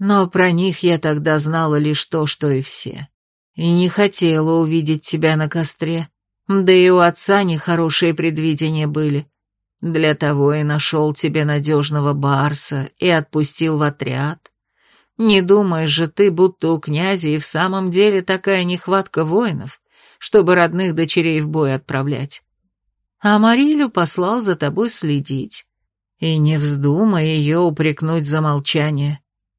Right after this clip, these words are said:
Слово она давала. «Значит, все верно я сделала»,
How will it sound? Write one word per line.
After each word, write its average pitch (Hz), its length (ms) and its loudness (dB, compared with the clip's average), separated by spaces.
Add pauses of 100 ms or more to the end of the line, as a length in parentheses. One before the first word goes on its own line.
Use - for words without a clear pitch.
Слово 202 640 4
она 190 200 0
давала. 160 540 0 (680)
«Значит, 240 800 2
все - 380 0
верно 226 580 2
я 202 220 0
сделала», 180 680 0